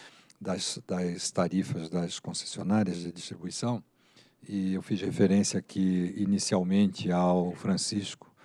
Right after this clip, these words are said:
ao Leonardo, Malu, e agora quero fazer também referência ao Renato Eduardo, que tá presente aqui também, que coordena pela S R D, é, todas os, os, a, a,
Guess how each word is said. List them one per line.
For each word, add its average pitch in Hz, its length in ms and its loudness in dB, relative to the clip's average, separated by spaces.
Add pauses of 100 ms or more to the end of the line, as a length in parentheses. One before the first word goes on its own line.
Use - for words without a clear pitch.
(200)
ao 90 140 6
Leonardo, 92 580 8
Malu, 90 480 6 (400)
e 90 200 4
agora 92 340 6
quero 92 240 0
fazer 92 300 -2
também 92 280 0
referência 92 680 2
ao 87 240 2
Renato 95 580 2
Eduardo, 92 480 0
que - 80 -16
tá 92 100 2
presente 95 520 0
aqui - 180 -6
também, 95 340 2
que - 120 -12
coordena 101 520 4
pela 113 320 2
S 98 240 0
R 90 140 -2
D, 110 300 0 (640)
é, 98 200 4
todas 104 520 2
os, 98 560 -4
os, 95 560 -8
a, 90 500 -6 (100)
a, 87 320 -4